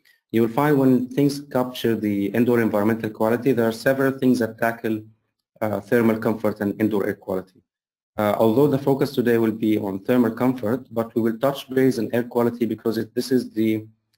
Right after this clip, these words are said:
I would say, the first step, uh, into ensuring that we have the right air quality in the space, and then building on that to reach the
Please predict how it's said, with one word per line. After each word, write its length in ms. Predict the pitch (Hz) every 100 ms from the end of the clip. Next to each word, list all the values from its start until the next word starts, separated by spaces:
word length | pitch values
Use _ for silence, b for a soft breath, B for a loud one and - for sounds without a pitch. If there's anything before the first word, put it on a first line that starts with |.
| _
I 80 | 113
would 100 | 113
say, 300 | - 113 110
the 160 | 101 107
first 300 | - 123 120
step, 360 | - 151 147 _ _ _ _ _ _
uh, 220 | 113 107 107
into 220 | 110 110
ensuring 500 | 110 110 131 131 123
that 160 | 113 -
we 80 | 113
have 200 | 117 -
the 100 | 110
right 220 | 117 117 120
air 140 | 110
quality 280 | 110 110 107
in 60 |
the 100 | 101
space, 460 | - - 143 147 - _ _ _ -
and 180 | 113 110
then 400 | 123 127 120 - _
building 360 | 120 117 117 110
on 100 | 110
that 380 | 110 110 110 -
to 100 | 107
reach 340 | 110 107 -
the 120 | -